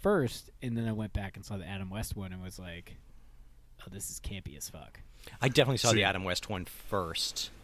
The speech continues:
Speaker 2: 'cause I remember, like, uh, w-, they would play it in the afternoon cartoon block when I lived in Hawaii.
Speaker 1: Oh,
Speaker 2: And
Speaker 1: yeah.
Speaker 2: it, and it was, like, just an, it felt like an insult. Felt like it meant you were coming to the end of the cartoons, and it was getting on towards five o'clock, and
Speaker 3: Mm.
Speaker 2: you're like,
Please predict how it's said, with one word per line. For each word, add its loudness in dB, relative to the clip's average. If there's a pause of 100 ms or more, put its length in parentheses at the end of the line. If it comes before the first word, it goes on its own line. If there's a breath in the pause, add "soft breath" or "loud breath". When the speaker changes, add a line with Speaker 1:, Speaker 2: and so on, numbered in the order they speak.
(500)
Speaker 2:
'cause -4
I 2
remember, 4
like, 2
uh, 4
w-, -4
they 6
would 2
play 6
it 4
in 0
the 0
afternoon 0
cartoon -4
block -2
when -4
I -2
lived -6
in -4
Hawaii. -4 (680 loud breath)
Speaker 1:
Oh, 12
Speaker 2:
And 12
Speaker 1:
yeah. 6
Speaker 2:
it, -6 (240)
and 8
it 4
was, 2
like, 0
just 2
an, -2 (120)
it 0
felt 4
like -2
an -4
insult. -4 (800 loud breath)
Felt 2
like 0 (560 soft breath)
it 8
meant 6
you 8
were 6
coming 6
to 4
the 0
end 4
of 4
the 0
cartoons, 2
and -4
it -4
was -2
getting 0
on 0
towards -4
five 0
o'clock, 2
and -6
Speaker 3:
Mm. -6
Speaker 2:
you're -2
like, -8